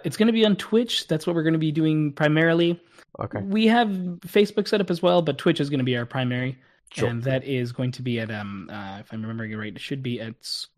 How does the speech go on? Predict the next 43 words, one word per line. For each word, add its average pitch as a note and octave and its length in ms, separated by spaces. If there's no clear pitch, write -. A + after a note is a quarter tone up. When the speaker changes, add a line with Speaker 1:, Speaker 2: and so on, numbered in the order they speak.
Speaker 1:
Luster's E3 1200
Workshop. D3 580
I'll D3 140
have D#3+ 100
to - 80
get B2 220
that A2 180
for A2 180
you. G#2+ 240
Speaker 2:
I A2 140
assume A#2+ 220
Speaker 1:
Hundred G#2+ 80
percent. - 20
Speaker 2:
twitch G#2+ 220
dot A2+ 140
T A2 120
V G2+ 160
forward G#2 240
slash - 240
Luster's G2 340
Workshop. G#2+ 400
Speaker 1:
That D#3+ 320
is C3 100
correct. A2 360
There C3 160
we A2 40
Speaker 2:
There G2 100
you F#2+ 80
Speaker 1:
go. G#2 60
Speaker 2:
go. G#2 60
Speaker 1:
I A#2 120
Speaker 2:
Yeah, C#3 160
Speaker 1:
knew C#3 60
I C3 40
Speaker 2:
sure. A#2+ 160
Speaker 1:
could - 80
say A2 120
it G2+ 80
right G#2+ 240
at A#2 100
some A#2 160
point. B2+ 260
Speaker 2:
Cool. - 120